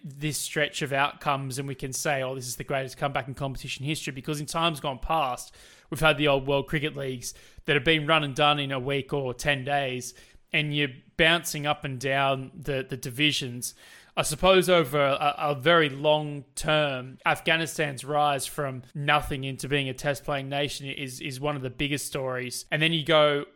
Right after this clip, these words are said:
on the other end of the spectrum, and we talk about, again, the,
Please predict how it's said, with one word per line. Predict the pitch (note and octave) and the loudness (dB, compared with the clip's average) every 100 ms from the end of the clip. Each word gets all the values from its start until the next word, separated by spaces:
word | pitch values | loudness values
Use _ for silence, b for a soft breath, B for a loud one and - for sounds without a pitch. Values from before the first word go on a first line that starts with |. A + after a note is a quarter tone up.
| _ | _
on | E3 | -4
the | D#3 D#3+ - - | -2 -4 -6 -2
other | F3+ F3+ | 0 0
end | D#3 | -2
of | C3+ | -4
the | C3+ | -8
spectrum, | - E3+ E3+ D#3+ C#3+ | -2 -2 -2 -8 -6
and | C3+ C#3 - | -8 -10 -12
we | D3+ D3+ | -8 -4
talk | D#3+ D3 | -2 -2
about, | C#3 C#3+ C3+ - | -2 -4 -4 -4
again, | C3+ D3 C3+ | 0 0 0
the, | C3+ C#3 | -2 -4